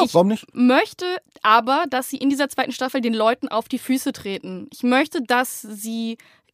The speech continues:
Speaker 1: kritischer sind und dass sie sich trauen, ähm, vielleicht auch den einen oder anderen zu verärgern mit irgendeiner Kritik, weil das ist im Moment einfach nicht der Fall und sie sind einfach so ein bisschen zu zurückhaltend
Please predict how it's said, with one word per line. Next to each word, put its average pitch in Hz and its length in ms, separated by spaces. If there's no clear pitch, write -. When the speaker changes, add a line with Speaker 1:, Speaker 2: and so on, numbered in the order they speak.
Speaker 1:
kritischer 349 540
sind 311 340
und 247 240
dass 254 340
sie 233 500
sich 233 400
trauen, 277 640
ähm, 240 460
vielleicht 302 400
auch 285 160
den 277 140
einen 320 160
oder 285 140
anderen 233 240
zu 269 120
verärgern 254 760
mit 208 160
irgendeiner 208 500
Kritik, - 500
weil 220 140
das 240 100
ist - 120
im 277 80
Moment 247 420
einfach 254 420
nicht 247 300
der 226 100
Fall 233 260
und 226 120
sie 214 100
sind 233 180
einfach 220 220
so 226 100
ein 208 60
bisschen 226 240
zu - 140
zurückhaltend 202 720